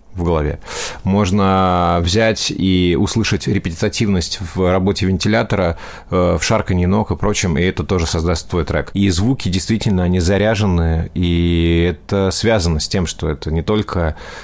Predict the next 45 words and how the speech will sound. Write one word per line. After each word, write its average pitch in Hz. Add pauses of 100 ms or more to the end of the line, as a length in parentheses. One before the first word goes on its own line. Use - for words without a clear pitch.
(180)
а, 78
физиология, 98
не 87
только 104
перцепция, -
не 76
только 90
восприятие, 82
да, 101
но 92
это 87
еще 85
интерпретация, 92
это 85
еще 90
ассоциация, 98
это 82
еще 90
какой-то: 92
«Ой, 98
вот 85
я 95
вот 90
не 104
помню, 147
но 85
я 92
смотрел 90
в -
три 98
годика 90
мультик, 147
и -
там 110
был 87
похожий 92
звук, 120
я 90
уже 92
об 85
этом 87
не 80
могу 87
сформулировать 85
мысль». 143